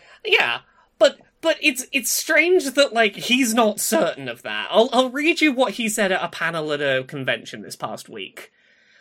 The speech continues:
"I'm not retired, as it were. I don't know. But I am an ambassador,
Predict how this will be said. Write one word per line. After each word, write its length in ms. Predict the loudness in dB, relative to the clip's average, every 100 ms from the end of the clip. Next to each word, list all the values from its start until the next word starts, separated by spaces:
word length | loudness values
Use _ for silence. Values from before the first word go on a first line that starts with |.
| _ _
"I'm 120 | -2
not 220 | 2 2 2
retired, 540 | 0 2 4 4 2
as 140 | -4
it 160 | -4 -6
were. 380 | -6 -6 -6 -8 _ _ _
I 80 | 0
don't 300 | 0 -2 -2
know. 480 | -2 -2 -6 -12 -20 _ _ _
But 120 | 4
I 120 | 6
am 360 | 6 6 4 2
an 120 | -2
ambassador, 560 | -2 0 0 0 -2